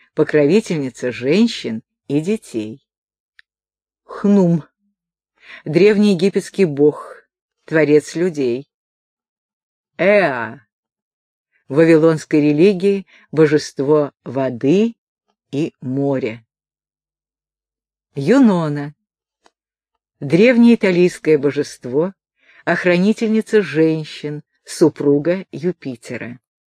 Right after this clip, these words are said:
Юпитер — верховное божество древних римлян. Янус. Древнее италийское божество света и солнца, позднее бог времени.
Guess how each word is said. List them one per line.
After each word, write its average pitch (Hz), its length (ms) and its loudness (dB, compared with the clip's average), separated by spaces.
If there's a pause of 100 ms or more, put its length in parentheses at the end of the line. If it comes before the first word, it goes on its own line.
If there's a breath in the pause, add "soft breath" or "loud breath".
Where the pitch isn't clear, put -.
(440)
Юпитер — 135 760 -4 (760 loud breath)
верховное 196 720 4
божество 151 720 -2 (220)
древних 147 560 0 (100)
римлян. 135 680 -6 (1300)
Янус. 147 840 -4 (880 loud breath)
Древнее 220 640 2 (140)
италийское 175 640 0
божество 147 580 0
света 175 600 -2
и 160 200 -6
солнца, 139 680 -4 (260 soft breath)
позднее 151 720 -2 (260)
бог 143 680 -2
времени. 131 680 -4